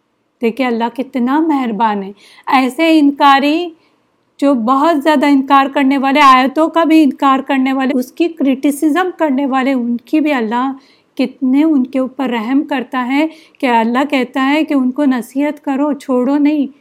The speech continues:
تاکہ وہ ہلاک نہ ہو جائے۔ اللہ ان کی بھی فکر کرتا ہے، اتنا اللہ مہربان ہے۔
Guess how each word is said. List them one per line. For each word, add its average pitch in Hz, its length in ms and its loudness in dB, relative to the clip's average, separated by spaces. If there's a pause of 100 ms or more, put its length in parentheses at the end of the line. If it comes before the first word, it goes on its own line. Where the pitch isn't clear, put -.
(140)
تاکہ 262 300 0
وہ 254 180 -2
ہلاک 220 300 -4
نہ 220 120 -6
ہو 202 140 -10
جائے۔ 190 320 -10 (420)
اللہ 262 220 2
ان 269 180 0
کی 277 160 -2
بھی 285 140 -2
فکر 240 360 -6
کرتا 208 380 -8
ہے، 220 80 -4
اتنا 277 280 -2
اللہ 226 260 0
مہربان 202 640 -6
ہے۔ 175 60 -18